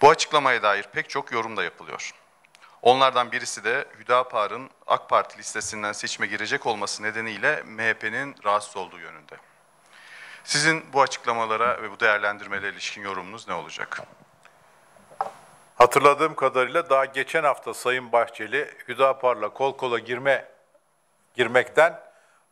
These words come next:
Speaker 2: rahatsız olmadığını ifade etti ve Hüdapar'ın avukatlığına soyundu. Hüdapar'ı savundu. Ama bu açıklamaya baktığımızda bu açıklama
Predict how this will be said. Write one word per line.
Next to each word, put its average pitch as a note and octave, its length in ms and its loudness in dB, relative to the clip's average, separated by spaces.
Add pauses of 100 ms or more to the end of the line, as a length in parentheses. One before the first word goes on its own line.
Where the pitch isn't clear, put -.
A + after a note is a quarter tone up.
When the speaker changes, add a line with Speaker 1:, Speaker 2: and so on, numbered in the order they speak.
Speaker 2:
rahatsız C3 400 4
olmadığını C3 840 0 (880)
ifade C#3 480 6
etti F3 300 -4
ve E3 120 2
Hüdapar'ın D3+ 640 2
avukatlığına D#3 760 0
soyundu. C4 560 -2 (1600)
Hüdapar'ı D3+ 480 6
savundu. A#3+ 680 2 (1800)
Ama F3+ 240 8
bu C4 100 8
açıklamaya E3+ 600 2
baktığımızda F3+ 960 0 (120)
bu F#3 140 2
açıklama D#3+ 680 0